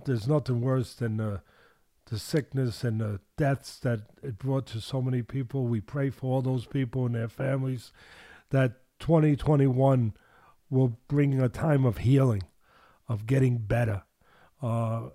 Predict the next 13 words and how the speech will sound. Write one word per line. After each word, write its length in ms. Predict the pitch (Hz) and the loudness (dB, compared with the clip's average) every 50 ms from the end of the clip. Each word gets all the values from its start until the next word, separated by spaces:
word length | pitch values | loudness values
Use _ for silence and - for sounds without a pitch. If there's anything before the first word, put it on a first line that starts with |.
| _ - | _ 0
and 140 | 135 127 | 2 4
also 420 | 147 156 156 147 - - 143 139 135 | 6 6 6 6 4 2 2 2 2
in 80 | 131 | 2
the 180 | 131 135 139 147 | 0 0 0 0
areas 500 | 147 139 131 135 135 131 131 123 - - | 2 2 2 2 2 2 2 0 0 0
of 280 | 131 117 107 101 - - - | -2 -2 -2 -6 -14 -20 -20
so 320 | - - - - 165 151 147 | -20 -10 -4 0 2 2 2
many, 380 | 147 147 139 131 131 127 120 | 2 2 2 0 0 0 -2
so 320 | 107 - - - 175 170 147 | -4 -6 -4 0 0 0 2
many 340 | 143 135 127 123 120 113 | 0 0 0 0 0 -2
families, 720 | 101 - _ - 139 139 139 131 123 127 127 120 110 - - - - - - - - - _ _ _ _ _ - | -4 -8 _ -4 -2 0 0 0 0 0 -2 -2 -4 -6 -12 -20 -20 -20 -20 -20 -20 -20 _ _ _ _ _ -4
uh, 320 | 117 117 117 113 113 113 | -2 -2 -2 -2 -2 -4
businesses, 1120 | 107 110 - 165 156 127 - - 143 123 - - - 139 131 123 101 - - - - - | -4 0 2 4 4 4 2 0 0 0 0 -2 0 0 0 0 -2 -4 -10 -18 -20 -20